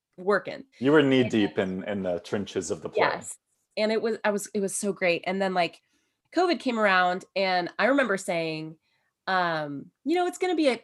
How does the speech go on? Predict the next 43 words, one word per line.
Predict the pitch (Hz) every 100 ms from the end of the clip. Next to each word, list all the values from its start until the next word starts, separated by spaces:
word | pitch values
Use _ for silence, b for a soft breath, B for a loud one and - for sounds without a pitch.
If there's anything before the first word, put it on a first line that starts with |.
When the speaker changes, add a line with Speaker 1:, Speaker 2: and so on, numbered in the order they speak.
| -
Speaker 1:
like, | 202
an, | 196 - - - _ _ _
like | 202
a | 202
pneumonia. | 175 196 170 151 156
I, | 202 302 339 - _
I | - 254 349
at | 202 -
first | 175 - - - -
admittedly | 185 185 240 175 160
thought | 151 180 170
it | 143
was, | 147 135 -
like, | 143 - _ _ -
overhyped, | 170 143 - 165 - - -
and | 180
I |
was | 175
like, | 185
"Guys, | 156 151 151
guys, | 113 -
guys, | 180 202 147 - _ - _
we're | 196
gonna | 170
be | 165
Speaker 2:
<laughs> |
Speaker 1:
okay." | - 226 285 247 - - _
Speaker 2:
It's | 135
gonna | 180 165
be |
like | 160 151
sars. | - 160 170 131 98
It's | 107
gonna | - 180 190 196
Speaker 1:
Yeah, | - 233
it's | 247
gonna | 240 214
Speaker 2:
disappear. |
Speaker 1:
just, | 107 -
like, | 277 _
I | 262
was | 302 262
like, | 247 -